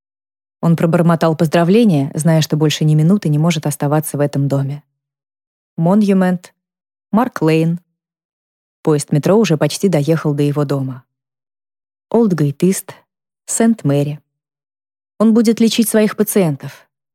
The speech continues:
писать истории болезни, пытаться забыть,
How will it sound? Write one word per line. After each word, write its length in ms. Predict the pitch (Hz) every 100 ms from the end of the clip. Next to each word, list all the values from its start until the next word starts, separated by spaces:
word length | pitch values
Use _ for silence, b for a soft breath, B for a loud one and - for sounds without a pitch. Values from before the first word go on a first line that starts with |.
| _ _
писать 340 | 196 208 226 220
истории 380 | - 208 208
болезни, 580 | 196 202 190 151 135 135 _ _ _ _ _ -
пытаться 380 | 185 202 - 190
забыть, 600 | 202 190 143 - -